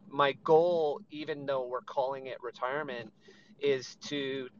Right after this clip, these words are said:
ten X my current net worth and continue making money in other ways that aren't working for someone else. So I plan to be entrepreneurial starting as a forty-eight-year-old,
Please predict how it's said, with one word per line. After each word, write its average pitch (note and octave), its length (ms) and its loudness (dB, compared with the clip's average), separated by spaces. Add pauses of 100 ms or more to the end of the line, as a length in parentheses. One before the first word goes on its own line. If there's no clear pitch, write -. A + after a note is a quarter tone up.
ten D3+ 280 4
X - 580 -2
my C3 200 2
current C3+ 440 -2
net B2+ 240 -2
worth D#3 420 4 (640)
and C3+ 580 2 (100)
continue D#3+ 540 -2
making C#3+ 400 0
money C3 500 0 (120)
in C3 240 -2
other G#3 240 12
ways C#3 540 4 (220)
that C#3+ 200 2
aren't E3 300 4
working C#3 360 -4
for B2 140 -10
someone A2+ 300 -4
else. - 300 -10 (380)
So D3 140 2
I C3+ 100 4
plan E3 360 0
to D#3+ 60 -6
be D3+ 100 -4
entrepreneurial C#3 1040 -2 (220)
starting C#3 460 0
as C3 120 -6
a B2 40 -6
forty-eight-year-old, C#3 920 0